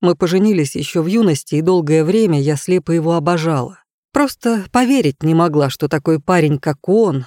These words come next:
взглянул на меня, ничем не привлекательную девушку из глубинки. Сам Владик был потомственным интеллигентом. Мать поэтесса, никем, правда, особо не признанная, но ведь как гордо звучит. Отец виолончелист,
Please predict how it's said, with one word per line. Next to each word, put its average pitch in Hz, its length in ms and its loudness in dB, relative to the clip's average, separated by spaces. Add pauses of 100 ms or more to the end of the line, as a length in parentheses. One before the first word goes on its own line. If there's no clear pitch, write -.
(120)
взглянул 156 600 2
на 165 100 4
меня, 165 500 2 (260)
ничем 214 380 -2
не 156 80 0
привлекательную 151 800 0
девушку 156 540 -2
из 151 140 2
глубинки. 156 720 -2 (440)
Сам 175 220 0
Владик 180 320 2
был 147 240 0
потомственным 170 800 -2
интеллигентом. 170 880 -4 (420)
Мать 190 340 0
поэтесса, 180 1080 -4 (340)
никем, 190 420 -2
правда, 170 360 0
особо 175 320 -2
не 185 100 0
признанная, 156 720 -2
но 160 160 -2
ведь 151 340 -8
как 151 160 -2
гордо 139 480 0
звучит. 143 560 -6 (500)
Отец 190 360 -2
виолончелист, 160 840 -2